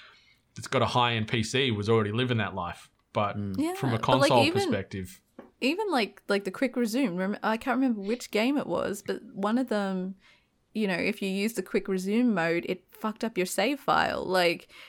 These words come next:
Speaker 3: so these, like, wonderful, amazing features that we were being sold to w-, with the games that were being released at the time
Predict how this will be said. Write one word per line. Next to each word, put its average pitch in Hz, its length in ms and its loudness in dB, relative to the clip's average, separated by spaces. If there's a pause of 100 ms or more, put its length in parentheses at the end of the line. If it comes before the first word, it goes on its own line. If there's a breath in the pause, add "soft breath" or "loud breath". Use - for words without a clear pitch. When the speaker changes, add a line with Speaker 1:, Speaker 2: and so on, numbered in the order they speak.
(100)
Speaker 3:
so 226 220 6
these, 233 260 2
like, 190 340 0
wonderful, 202 580 4
amazing 180 500 -2
features 202 560 -2
that 180 120 2
we 175 120 0
were 170 100 0
being 175 220 -2
sold 190 340 0
to 165 340 -2
w-, 180 360 -8
with 202 240 0
the 185 80 0
games 202 320 2
that - 100 0
were 180 80 0
being 175 240 -2
released 165 380 -2
at 175 100 -2
the 185 80 -6
time 208 540 -2